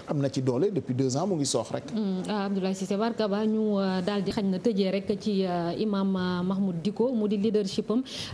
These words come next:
Speaker 2: euh, ci jamono ji. Sànq sax avant ñuy jël, euh, suñu naataango bi nekk ci Bamako, am na loo doon expliquer nga ne lii bu fekkente ni lu am la, ba ñu dem ba ci biir dina am jafe-jafe ci kan moo war a ànd ak kan, ak kan moo war a def lan.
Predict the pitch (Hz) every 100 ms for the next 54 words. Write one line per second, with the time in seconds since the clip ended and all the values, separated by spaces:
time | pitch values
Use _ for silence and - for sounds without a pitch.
0 | 190 202 - 226 214 214 214 202 185 208
1 | 233 233 220 208 214 196 208 220 220 208
2 | 202 196 180 180 185 196 185 175 175 175
3 | 170 190 190 202 190 190 185 180 175 226
4 | 214 202 196 208 226 - 220 220 214 196
5 | 196 202 226 220 233 220 196 196 190 196
6 | 202 220 208 202 269 - - - 220 226
7 | 226 202 202 196 208 220 226 240 247 214
8 | 214 214 196 202 247 - - - - -
9 | 262 240 214 202 202 190 196 208 208 220
10 | 240 240 190 - 220 214 190 185 170 175
11 | 196 170